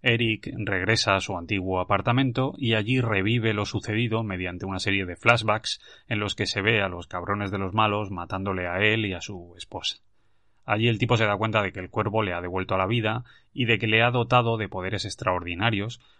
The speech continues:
con los que va a poder vengar el asesinato de su amada Sally. A partir de aquí, Eric, con ayuda del cuervo,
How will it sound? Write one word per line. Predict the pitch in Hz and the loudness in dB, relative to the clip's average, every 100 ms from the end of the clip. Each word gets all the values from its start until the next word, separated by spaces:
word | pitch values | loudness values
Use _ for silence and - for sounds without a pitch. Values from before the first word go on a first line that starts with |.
| _ | _
con | 120 | 0
los | 107 - | 2 0
que | 101 | 4
va | 107 | 4
a | |
poder | 107 107 | 4 2
vengar | 101 92 107 98 | 2 2 4 4
el | 90 | 2
asesinato | 90 98 90 98 95 98 92 | -2 -6 -8 -4 -4 -4 -6
de | |
su | 90 98 | -4 -6
amada | 87 92 87 85 85 | -2 -2 -2 -4 -4
Sally. | - 95 82 - - - _ _ _ - | -4 -4 -8 -16 -20 -20 _ _ _ -16
A | - 98 | -4 -2
partir | 95 - 101 | -2 -2 0
de | 98 | 0
aquí, | 95 131 131 147 - | 0 0 0 -2 -2
Eric, | 120 120 131 - - _ | 2 2 0 -6 -20 _
con | - 95 90 | -6 -4 -4
ayuda | 87 92 92 | -4 -2 -2
del | 90 90 87 | -2 -4 2
cuervo, | 120 110 131 | 2 2 -2